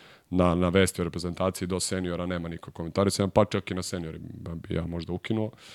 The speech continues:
ali ajde, to verovatno nije moguće zbog broja klikova, ali ovde jeste. Ehm, treba zaštiti sve te igrače. Mislim, nije slučajno, na primer, eto, Bošnjakovića su sad zvali za intervju nekoliko medija, Real ne dozvoljava pre osamnaeste.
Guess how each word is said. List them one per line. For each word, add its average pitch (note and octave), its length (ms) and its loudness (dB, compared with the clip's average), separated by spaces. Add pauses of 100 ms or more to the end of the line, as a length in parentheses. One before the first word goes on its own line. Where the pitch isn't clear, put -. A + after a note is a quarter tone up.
(340)
ali F#2 280 8
ajde, F2 200 4
to F2+ 160 0
verovatno F2 460 0
nije F2+ 140 2
moguće F2 360 0
zbog E2+ 180 -2
broja F2 200 -2
klikova, G#2 480 4
ali F#2 180 2
ovde F2+ 260 0
jeste. A#2+ 420 6 (720)
Ehm, G#2 680 8 (540)
treba D#3 240 8
zaštiti C#3+ 420 4
sve - 160 2
te G#2 140 2
igrače. G2+ 360 4
Mislim, G2 280 2
nije B2+ 160 10
slučajno, A#2+ 320 2
na A#2 80 4
primer, A2+ 320 4
eto, G2+ 580 -2
Bošnjakovića G#2+ 680 2
su - 120 -8
sad F#2+ 160 -2
zvali G2 280 4
za F#2 100 -2
intervju F#2+ 360 2
nekoliko F2+ 680 -2
medija, A2 360 2
Real A#2 220 6
ne A2 60 4
dozvoljava G2+ 500 2
pre F#2 140 -2
osamnaeste. F2+ 480 -6